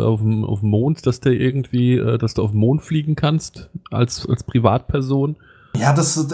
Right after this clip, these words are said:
Speaker 2: aber ich glaube, das wurde ge-, ge-, also ich weiß jetzt nicht, ich hab jetzt nicht genau die Fakten vorhand, äh, zur Hand, aber ich glaube, das wurde gecancelt, weil irgendeine Behörde gesagt hat, äh, das, lass das mal, das ist zu gefährlich, wenn
Speaker 1: Ja.
Speaker 2: wir normale Bürger jetzt irgendwie in die
Speaker 1: Oder
Speaker 2: Atmosphäre schicken.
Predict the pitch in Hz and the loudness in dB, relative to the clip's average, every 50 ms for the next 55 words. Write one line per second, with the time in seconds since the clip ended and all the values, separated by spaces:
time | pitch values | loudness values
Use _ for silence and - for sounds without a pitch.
0 | 151 156 139 170 170 151 139 - - 151 139 147 170 180 156 151 139 - - 127 | -4 -2 -2 0 0 -2 -4 -4 0 0 2 2 2 0 0 -2 -4 -4 -4 -4
1 | 151 160 165 147 143 151 143 143 139 131 - - - 135 139 131 147 151 143 - | -2 0 0 0 -2 -2 -4 -2 -4 -6 -6 -6 -8 -4 -2 0 0 0 0 0
2 | 160 147 127 131 151 156 - 185 143 - 170 170 165 147 143 143 156 - - 151 | 0 0 2 2 2 2 2 -2 -2 -2 -2 -2 -2 -2 -2 -4 -4 -4 -4 -6
3 | - - 160 147 - - 156 143 143 139 143 156 147 143 139 139 139 - - 156 | -2 -2 -2 -2 0 0 2 2 4 4 2 2 0 0 -2 -4 -4 -4 -8 -8
4 | 156 - - - 165 147 143 - - 156 131 147 165 190 190 165 - 131 139 135 | -10 -10 -10 -8 -8 -8 -4 -2 -2 0 2 2 0 0 -2 -2 -4 -6 -6 -6
5 | 139 - 139 123 139 156 190 202 190 - 143 143 139 131 135 - - - - - | -4 -4 -4 -2 0 0 0 0 -2 -2 0 0 0 0 -2 -4 -12 -16 -18 -20
6 | - - - 143 139 151 151 143 143 - - 139 147 147 139 135 123 - - 139 | -14 -2 0 2 2 2 0 -2 -4 -4 -2 -2 0 0 0 0 -2 -2 0 0
7 | 139 156 143 - 135 117 120 127 127 123 123 123 139 151 160 151 - 151 139 135 | 0 0 0 -2 -4 -4 -2 -2 -4 -4 -2 -2 -2 -2 -2 0 -2 -2 0 2
8 | 139 123 139 143 147 143 131 127 120 127 131 139 147 143 - 147 139 135 139 - | 2 2 2 2 2 2 -2 -2 -4 -2 -4 -4 -4 -4 -4 -2 -2 -2 -2 -4
9 | 131 135 135 139 127 - - - - - - - - 143 139 - 151 143 147 147 | -4 -4 -2 -2 -4 -6 -10 -18 -20 -20 -18 -6 -4 -4 -2 -2 0 0 2 0
10 | 151 - - 190 170 - - 165 165 170 - 143 139 147 143 139 - 160 143 147 | 0 0 -4 -4 -4 0 0 2 2 2 0 0 -2 -2 -2 -2 -4 -2 -2 -2
11 | 139 - 156 147 147 147 139 - - 127 - 107 101 98 - 135 131 135 135 131 | 0 0 2 0 0 0 -2 -4 -4 -2 2 2 4 4 2 2 0 0 -2 0
12 | 127 127 127 135 139 143 139 143 143 143 143 143 135 131 131 131 127 135 135 - | 0 2 2 2 2 2 2 2 2 2 2 0 0 -2 -2 -4 -4 -6 -6 -8
13 | - 139 135 139 139 139 127 131 127 120 127 101 101 - - - - 139 131 120 | -8 -6 -4 -4 -2 -2 -4 -4 -4 -2 2 2 2 2 0 -2 -2 -2 -2 -2
14 | 120 - - 120 - 131 117 - | -4 -6 -6 -6 -4 -4 -4 -4